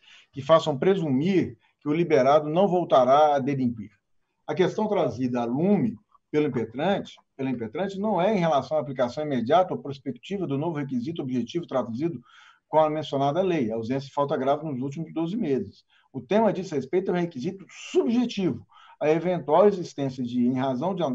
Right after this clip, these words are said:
da nova redação, limitação temporal para consideração da falta grave cometida.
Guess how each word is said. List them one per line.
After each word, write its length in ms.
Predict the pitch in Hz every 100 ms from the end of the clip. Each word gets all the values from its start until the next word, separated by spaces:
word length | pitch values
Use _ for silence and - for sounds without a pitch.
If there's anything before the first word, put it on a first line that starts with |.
| 123
da 120 | 143
nova 300 | 123 120 123
redação, 540 | 127 165 - 147 196 - - _
limitação 640 | 185 233 226 180 135 175 175
temporal 640 | 214 185 131 127 175 - _ _ -
para 180 | 220
consideração 760 | 151 247 214 226 175 135 120 160
da 100 | 165
falta 280 | - 151 147
grave 280 | 135 139 139
cometida. 460 | 131 120 - -